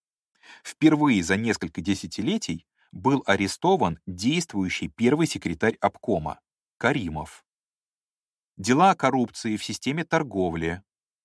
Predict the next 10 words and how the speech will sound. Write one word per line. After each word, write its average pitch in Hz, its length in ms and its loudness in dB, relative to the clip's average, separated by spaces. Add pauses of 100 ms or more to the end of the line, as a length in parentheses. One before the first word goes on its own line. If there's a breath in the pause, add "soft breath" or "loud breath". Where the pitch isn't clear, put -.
(120)
Арестовано 117 840 2
семь - 280 0
с 151 80 -8
половиной 107 500 -2
процентов 98 720 -6
штатной - 500 0
численности 156 760 -4
работников 110 840 -2
главторга, 98 840 0 (520)
включая 127 680 0